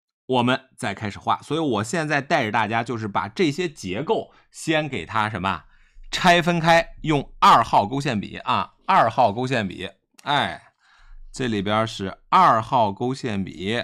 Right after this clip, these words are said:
哎，用的颜料叫朱砂啊，你就是训练的时候啊，你用墨也行，无所谓，你用什么都可以啊，你用什么都可以啊，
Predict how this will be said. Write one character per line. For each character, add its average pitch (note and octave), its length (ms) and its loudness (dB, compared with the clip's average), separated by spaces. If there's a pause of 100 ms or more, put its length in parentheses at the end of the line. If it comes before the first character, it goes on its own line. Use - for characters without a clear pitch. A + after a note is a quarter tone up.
(140)
哎， G#2+ 280 -2
用 C3 260 -4
的 G#2 140 -2
颜 F#2+ 340 -4
料 C3 260 2
叫 F2+ 300 -6
朱 D#3+ 300 -12
砂 D#3 380 -6 (580)
啊， F2 260 -8 (120)
你 G2 200 -2
就 D3+ 180 -2
是 B2 80 0
训 D#3+ 300 -4
练 G3+ 180 2
的 G#2 100 -2
时 F#2 120 -12
候 E2 240 -14 (440)
啊， G#2 180 -2
你 G#2+ 140 2
用 F#3+ 180 4
墨 G#3 200 4
也 G2 160 0
行， G2 300 -2 (200)
无 C#3+ 80 -4
所 C3+ 140 0
谓， C#3 260 -2
你 G2+ 120 -6
用 C3+ 140 -4
什 - 240 -8
么 C3 80 -6
都 C3 140 -2
可 F#2+ 180 -4
以 E2+ 280 -6
啊， C#3+ 280 -2 (180)
你 G#2+ 100 -8
用 A2+ 180 -4
什 G#2+ 220 -8
么 B2+ 120 -4
都 B2+ 220 -6
可 G#2+ 240 -8
以 F2 260 -8 (800)
啊， D3 340 -2